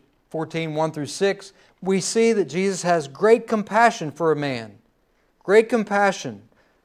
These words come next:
Shows his love, heals the man. But here he says, "If anyone who comes to me does not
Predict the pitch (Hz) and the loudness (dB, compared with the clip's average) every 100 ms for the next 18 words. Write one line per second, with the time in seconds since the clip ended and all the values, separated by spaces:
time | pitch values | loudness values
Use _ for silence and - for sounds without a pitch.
0 | _ - - 190 214 202 202 165 180 196 | _ -16 0 4 6 4 0 2 4 6
1 | 202 196 165 196 196 196 175 180 190 202 | 4 0 2 2 2 -2 -2 -2 -2 -6
2 | 190 _ _ _ _ _ _ _ _ _ | -12 _ _ _ _ _ _ _ _ _
3 | _ _ _ _ _ _ _ 135 175 226 | _ _ _ _ _ _ _ -4 0 0
4 | - 175 165 151 - 165 196 226 202 196 | 0 2 2 0 -6 -4 -2 0 0 0
5 | 196 190 - 160 156 165 165 - - 147 | -2 -8 -10 -8 -4 -4 -4 -8 -8 -6
6 | 165 175 147 127 147 160 170 165 | -4 -4 -4 -6 -4 0 2 0